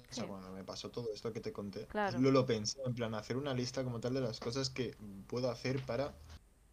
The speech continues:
Speaker 1: eh, <clears throat> tranquilizarme,
Speaker 2: Claro.
Speaker 1: ¿sabes?
Speaker 2: Sí.
Speaker 1: Yo lo, yo lo bueno que tengo es,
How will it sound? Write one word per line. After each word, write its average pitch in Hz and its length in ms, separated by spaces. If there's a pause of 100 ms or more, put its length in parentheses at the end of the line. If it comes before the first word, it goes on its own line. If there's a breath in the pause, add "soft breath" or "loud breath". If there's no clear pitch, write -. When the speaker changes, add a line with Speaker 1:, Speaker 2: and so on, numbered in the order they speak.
(340)
Speaker 1:
eh, 117 540 (400)
<clears throat> - 580
tranquilizarme, 120 840
Speaker 2:
Claro. 190 400
Speaker 1:
¿sabes? 131 420 (340)
Speaker 2:
Sí. 175 260 (380)
Speaker 1:
Yo 127 140
lo, 165 200 (280)
yo - 80
lo 147 140
bueno 160 220
que 139 100
tengo 135 260
es, - 160